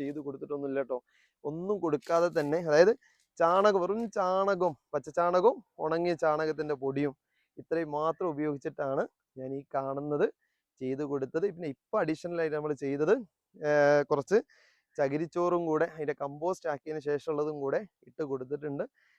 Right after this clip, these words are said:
അപ്പൊ ഇത്രയും ചെയ്താൽ തന്നെ ആർക്കും ചെയ്യാൻ പറ്റുന്നതേ ഉള്ളൂ. പിന്നെ ഈ ഒരു നാടൻ ബോഗൺവില്ലയും, ഇപ്പൊ അത് എല്ലാവരും ഞാൻ നേരത്തെ പറഞ്ഞു, ഏർ, നമ്മള് ഹൈബ്രിഡ് ആണ് വാങ്ങുന്നത്. പക്ഷെ നാടനിൽ നമ്മൾ ഇത്രയും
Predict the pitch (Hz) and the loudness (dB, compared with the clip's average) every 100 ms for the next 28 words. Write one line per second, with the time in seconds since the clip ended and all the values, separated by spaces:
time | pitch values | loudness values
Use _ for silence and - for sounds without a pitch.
0 | _ - 135 - 156 165 143 147 156 147 | _ -14 -10 -4 -4 -4 -2 2 2 0
1 | 151 143 135 143 143 156 135 147 147 - | -6 -4 -4 -4 -6 -10 -6 -6 -6 -8
2 | 139 139 147 135 214 262 _ _ _ - | -4 0 2 2 0 -4 _ _ _ -6
3 | 185 - - 175 170 156 156 165 180 196 | -4 -4 -4 -2 0 -2 0 4 6 4
4 | 156 - _ _ - 147 156 170 170 165 | 2 -8 _ _ -2 2 4 2 0 2
5 | 165 135 _ _ _ 156 147 143 160 143 | 2 0 _ _ _ -4 -2 -2 -2 -2
6 | 151 175 190 185 - 156 156 156 151 165 | 2 2 2 -2 -8 -4 0 0 -2 -4
7 | 151 147 190 _ _ _ _ 147 147 147 | -4 -4 -10 _ _ _ _ -4 0 2
8 | 147 151 156 - _ - 127 151 170 202 | 2 2 0 -2 _ -10 0 2 4 4
9 | 185 160 147 139 147 147 131 _ _ - | 2 2 2 2 2 2 0 _ _ -6
10 | 175 147 139 143 156 160 175 160 156 143 | -4 -4 -4 0 -2 -2 -6 -6 -6 -8
11 | _ - 165 180 160 | _ -2 0 2 -2